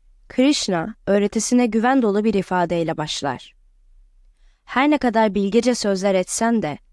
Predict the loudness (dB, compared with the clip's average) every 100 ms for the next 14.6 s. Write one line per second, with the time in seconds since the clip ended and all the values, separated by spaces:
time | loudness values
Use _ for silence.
0 | _ _ -6 0 2 0 -2 -2 2 4
1 | 4 2 2 2 -2 -2 0 0 -2 0
2 | 2 2 0 0 -2 0 -2 -2 -2 -2
3 | -2 -6 -6 -4 -4 -4 -8 -6 -10 -14
4 | _ _ -20 _ _ _ -20 -20 _ 0
5 | 2 2 2 0 0 0 0 _ -4 0
6 | 2 2 0 0 -2 -4 -4 -2 2 2
7 | 2 0 -2 0 0 -2 -2 -2 -2 -4
8 | -6 -8 -6 -6 -6 -12 -20 _ -20 _
9 | _ _ _ _ _ _ _ _ -20 -2
10 | 0 2 2 2 0 -2 -8 -4 2 4
11 | 4 2 0 0 0 2 2 0 -2 -4
12 | -4 -6 -6 -6 -6 -8 -10 -14 _ -20
13 | _ -20 -20 _ -2 0 2 4 2 0
14 | -2 -2 -2 -2 -2 -4